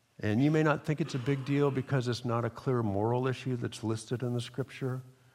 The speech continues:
It's not a clear doctrinal issue that's addressed in the Scripture. And you might not think it's a big deal. It's a big deal.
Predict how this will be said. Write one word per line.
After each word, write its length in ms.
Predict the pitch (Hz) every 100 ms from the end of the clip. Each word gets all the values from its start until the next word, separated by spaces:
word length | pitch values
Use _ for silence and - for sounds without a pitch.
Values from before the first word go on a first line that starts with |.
| - - _ _
It's 240 | 123 117 123
not 160 | 120
a 60 | 113
clear 280 | - 127 107
doctrinal 720 | - 101 117 - 143 127 131
issue 460 | 127 - 151 135
that's 200 | 127 120
addressed 460 | 117 107 120 120 -
in 80 | 123
the 80 | 120
Scripture. 680 | - 127 - - 127 120 123 - - 127
And 180 | 123
you 80 | 180
might 220 | 202 185
not 220 | 156 147 -
think 200 | 151 147
it's 140 | -
a 40 |
big 240 | 123 127 120
deal. 420 | 123 127 127 127 - - _ _ _ _ _ _
It's 200 | 117 -
a 60 | 98
big 200 | 113 117
deal. 380 | 151 151 139